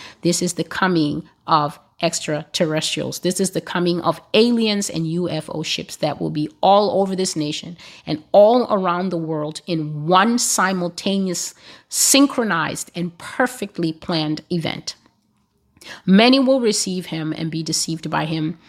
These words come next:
Many will believe the lying words and the wonders that he causes to multiply and populate all the corners of the earth. But he is not from me. I do not know him.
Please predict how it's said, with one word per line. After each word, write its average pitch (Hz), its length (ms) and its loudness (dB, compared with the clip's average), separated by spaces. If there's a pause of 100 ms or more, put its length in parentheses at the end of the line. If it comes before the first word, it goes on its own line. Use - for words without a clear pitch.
(180)
Many 220 480 6
will 226 160 2
believe 185 360 -2
the 175 100 2
lying 165 420 2
words 160 340 -2
and 170 100 0
the 165 60 -2
wonders 170 500 -2
that 156 160 -4
he 175 100 -4
causes - 460 -2
to - 100 -4
multiply 170 600 -2
and 165 240 -4
populate 170 640 -2 (140)
all 190 200 4
the 180 100 -2
corners 170 440 -4
of 160 100 -4
the 160 160 -2
earth. 165 280 -6 (400)
But 175 140 2
he 202 180 0
is 156 120 -2
not 165 300 -2
from 175 260 -2
me. 170 340 -2 (420)
I 175 100 -2
do 185 220 2
not 190 220 2
know 185 240 0
him. 175 320 -2